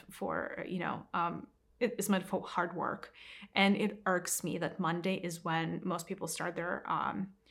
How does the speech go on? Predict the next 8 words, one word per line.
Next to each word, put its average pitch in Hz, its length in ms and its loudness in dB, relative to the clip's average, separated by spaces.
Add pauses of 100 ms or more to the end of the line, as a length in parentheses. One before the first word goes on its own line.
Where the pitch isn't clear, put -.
(160)
their 190 120 6
work 170 300 0
week. - 220 -6 (380)
No 196 320 12
wonder 196 420 6
people 196 260 2
hate 170 240 -6
Mondays. - 540 -4